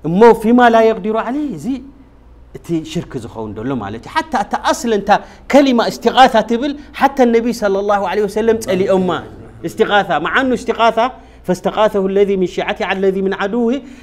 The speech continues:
ይፍቀድ እንከሎ ኣነቢ ሰለላሁ ዐለይሂ ወሰለም ናብኦም ገጾም ክትመጽእ ኣይደለይዋን። ሓደ እዋን ምሽት ዘኪርናያ ነርና ኣብታ ናይ በቐዳማይ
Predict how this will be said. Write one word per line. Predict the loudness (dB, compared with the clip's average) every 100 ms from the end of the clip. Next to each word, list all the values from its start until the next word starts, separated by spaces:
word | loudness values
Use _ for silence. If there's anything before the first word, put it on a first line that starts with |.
| -14 -6
ይፍቀድ | -2 0 4 4
እንከሎ | 4 4 4 4
ኣነቢ | 2 2 0 0
ሰለላሁ | -2 0 2
ዐለይሂ | 2 2
ወሰለም | -2 0 2
ናብኦም | 4 4 4 4
ገጾም | 2 2 -2 -2 -12 -20
ክትመጽእ | -4 2 2 2
ኣይደለይዋን። | 0 2 0 0 -2 -2 -4
ሓደ | -4 -4
እዋን | 2 2 0
ምሽት | -4 -10 -8
ዘኪርናያ | -6 -4 -2 -2
ነርና | -2 -4 -6
ኣብታ | -6
ናይ | -6 -6 -8
በቐዳማይ | -6 -6 -2 -2 -2